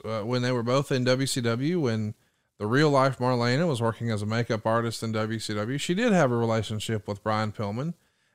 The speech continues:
And I think this may have been a sore spot for the real life Dustin Runnels. What do you remember about this?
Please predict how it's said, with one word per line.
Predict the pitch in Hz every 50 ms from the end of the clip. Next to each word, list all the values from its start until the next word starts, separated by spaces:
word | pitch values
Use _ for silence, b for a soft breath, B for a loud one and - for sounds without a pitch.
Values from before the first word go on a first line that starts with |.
| _ -
And | 127 135
I |
think | - - 233 254 -
this | 196 165 -
may | 156 151 165
have | 165 147 147
been | 156 143
a | 127 117
sore | - 165 175 190
spot | - - - 110 113 135 135 139
for | - 117
the | 113 113
real | 110 120 127 131
life | 127 123 120 117 - -
Dustin | 127 131 131 - - 113 117
Runnels. | 131 165 175 147 123 127 139 143 - - - -
What | 123 120 135
do | 156 185
you | 190 180
remember | 175 185 202 190 156 117
about | 107 101 98 95 -
this? | - 76 65 - - - - - -